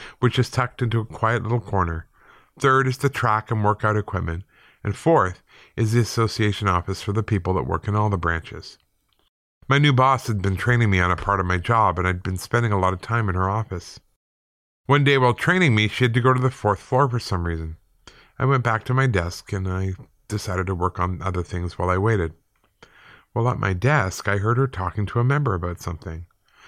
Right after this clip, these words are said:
I couldn't really hear the conversation, but I think he was asking about memberships for someone else. Anyway,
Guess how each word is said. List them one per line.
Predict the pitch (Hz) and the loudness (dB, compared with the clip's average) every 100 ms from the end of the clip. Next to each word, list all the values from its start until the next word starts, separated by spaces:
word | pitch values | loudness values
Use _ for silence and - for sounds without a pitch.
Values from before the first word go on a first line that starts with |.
| - - - | -20 -12 -6
I | |
couldn't | 160 214 220 | -2 0 4
really | 160 139 | 4 4
hear | 110 | 2
the | 107 | 2
conversation, | 95 104 98 - 170 160 110 95 | 2 0 0 0 0 2 0 2
but | 131 | 2
I | 151 | 2
think | 185 180 | 0 2
he | |
was | 156 | 2
asking | 120 113 117 | 4 0 -2
about | 123 120 82 | 0 2 2
memberships | 95 95 - 92 - | 2 0 -4 -6 -6
for | 95 | -8
someone | - 92 92 117 | -4 -2 0 2
else. | 113 87 - - _ _ _ _ _ _ - | 0 -2 -12 -20 _ _ _ _ _ _ -2
Anyway, | 98 92 82 | 2 2 0